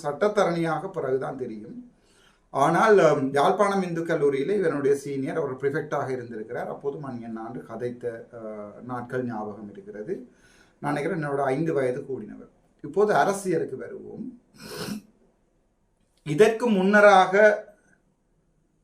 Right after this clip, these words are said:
அஹ், மணிவண்ணன், அஹ், மிஸ்டர் மணிவண்ணன் மற்றும் உமாகரன் ராசே அவருடைய கட்சிகள் எனது, அஹ், சார்பாக என்ன நினைப்பா-, நிலைப்பாடில் இரு-, இருந்தது என்பதை நான் தெளிவாக ஆராய்ந்து மக்களுக்கு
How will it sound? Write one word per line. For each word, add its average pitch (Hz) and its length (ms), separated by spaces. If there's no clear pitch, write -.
அஹ், 135 280
மணிவண்ணன், 185 800
அஹ், 135 540
மிஸ்டர் 135 300
மணிவண்ணன் 185 500
மற்றும் 160 300
உமாகரன் 175 500
ராசே 156 360
அவருடைய 156 440
கட்சிகள் 170 840
எனது, 214 760
அஹ், 156 380
சார்பாக 160 800
என்ன 202 380
நினைப்பா-, 185 720
நிலைப்பாடில் 185 720
இரு-, 160 480
இருந்தது 190 400
என்பதை 143 320
நான் 156 220
தெளிவாக 170 560
ஆராய்ந்து 147 520
மக்களுக்கு 147 420